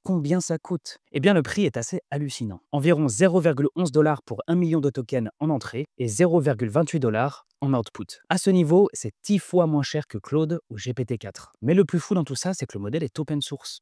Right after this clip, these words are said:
Tu peux télécharger les poids directement sur Hugging Face ou sur Modelscope, les déployer localement, les fine-tuner ou les intégrer dans tes produits. Licence M I T, commercialisable, plug and play.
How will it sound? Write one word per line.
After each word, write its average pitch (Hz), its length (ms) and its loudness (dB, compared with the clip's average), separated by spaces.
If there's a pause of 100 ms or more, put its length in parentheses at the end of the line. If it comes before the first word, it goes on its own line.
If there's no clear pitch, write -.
Tu 143 140 -6
peux 180 100 0
télécharger 160 460 0
les 135 120 4
poids 117 240 -2
directement 143 520 -4
sur 107 260 -12
Hugging 139 240 -2
Face - 500 -6
ou 175 80 2
sur 131 200 0
Modelscope, 117 540 0 (180)
les 117 80 -2
déployer 117 420 0
localement, 156 600 0
les 120 100 -4
fine-tuner 160 640 -2 (100)
ou 185 80 4
les 156 160 6
intégrer 139 320 2
dans 160 100 2
tes 147 120 -2
produits. 127 380 -2 (420)
Licence 165 400 0
M 160 140 2
I 160 100 2
T, 180 260 -2 (160)
commercialisable, 139 840 2 (280)
plug 127 240 2
and 107 100 -2
play. 95 280 -8